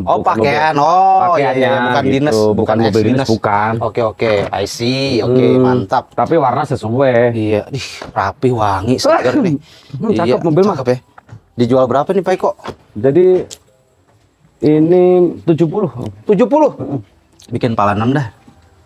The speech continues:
Speaker 2: Pala enam ya?
Speaker 1: Iya, pala enam.
Speaker 2: Ini sih spare-nya sebenarnya cemen, ya, cuman bumper-bumper ya,
Speaker 1: Iya
Speaker 2: ngesol
Speaker 1: sih.
Speaker 2: dikit-dikit lah ya.
Speaker 1: Minus ya?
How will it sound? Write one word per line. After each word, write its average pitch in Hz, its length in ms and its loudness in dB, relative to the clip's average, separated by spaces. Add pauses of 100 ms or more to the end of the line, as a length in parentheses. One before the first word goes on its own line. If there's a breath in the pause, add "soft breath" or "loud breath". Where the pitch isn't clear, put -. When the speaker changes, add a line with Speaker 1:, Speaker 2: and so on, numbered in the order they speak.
(240)
Speaker 2:
Pala 135 240 -4
enam 185 160 -4
ya? 113 240 -2
Speaker 1:
Iya, - 240 0
pala 107 240 -2
enam. 135 180 -2 (300)
Speaker 2:
Ini 165 160 2
sih 240 160 -2
spare-nya 180 400 0
sebenarnya 196 320 -2
cemen, 185 420 0
ya, 170 140 -2
cuman 156 240 0
bumper-bumper 127 500 -2
ya, 139 160 2
Speaker 1:
Iya 131 140 0
Speaker 2:
ngesol 131 240 -2
Speaker 1:
sih. 123 80 0
Speaker 2:
dikit-dikit 117 340 -2
lah 117 140 0
ya. 117 80 2
Speaker 1:
Minus 123 240 0
ya? 107 160 -4